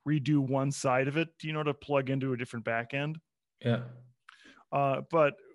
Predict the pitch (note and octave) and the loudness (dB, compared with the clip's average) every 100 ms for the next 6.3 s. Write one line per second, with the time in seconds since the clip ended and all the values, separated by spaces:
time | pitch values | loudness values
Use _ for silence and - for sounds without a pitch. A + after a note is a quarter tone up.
0 | - G#3 E3+ - C#3+ C#3 F3+ E3 - F3+ | -20 -12 -10 -4 -2 0 0 -2 -4 -2
1 | F#3 D#3+ E3+ E3 - C#3+ D#3 - C#3+ E3+ | 2 4 2 0 0 0 0 -2 -4 -4
2 | - C#3 B2+ B2 A#2 A#2 C#3+ E3+ B2+ A2+ | -4 -4 -4 -4 -6 -4 -4 -2 -2 -2
3 | A2 A2 - - _ - C#3+ C#3+ C#3 - | -6 -10 -20 -20 _ -6 -2 0 -2 -2
4 | D#3 C3+ D3 G#3 F#3+ E3 B2+ C#3 D3 C#3+ | -6 -4 -2 0 0 0 0 -2 -2 -4
5 | C#3 A#2+ B2+ A#2+ C3 C3 B2 A2+ - - | -6 -6 -6 -4 -4 -4 -4 -6 -14 -8
6 | D3 C#3 B2+ | -2 0 0